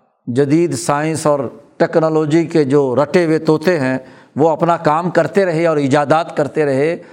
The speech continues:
انہوں نے سمجھا کہ قرآن اور علوم نبوت بھی کوئی اسی طرح کی چیز ہے۔ اب دیکھیے، صحبت کا اثر ہے، اور جس نے سب سے اونچے درجے کی صحبت، اپنے اونچے درجے کے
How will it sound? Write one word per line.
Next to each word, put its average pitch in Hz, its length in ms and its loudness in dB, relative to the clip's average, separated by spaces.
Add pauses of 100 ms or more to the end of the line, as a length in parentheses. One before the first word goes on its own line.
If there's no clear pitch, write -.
(160)
انہوں 190 160 0
نے 196 100 2
سمجھا 175 340 2
کہ 185 140 -2
قرآن 170 640 0
اور 160 140 0
علوم 165 380 2
نبوت 170 580 2
بھی 185 120 0
کوئی 185 280 -2
اسی 185 160 -2
طرح 180 200 2
کی 151 120 -4
چیز 165 280 -4
ہے۔ 117 120 -2 (3250)
اب 113 160 -2
دیکھیے، 156 380 0 (1800)
صحبت 196 380 0
کا 214 140 4
اثر 185 200 0
ہے، - 340 -12 (220)
اور 151 180 0
جس 139 320 -2
نے 254 160 2
سب 254 500 -2
سے - 160 2
اونچے 277 320 2
درجے 208 340 2
کی 190 140 -2
صحبت، 147 400 0 (1120)
اپنے 220 360 0
اونچے 240 600 0
درجے 220 380 4
کے 220 200 2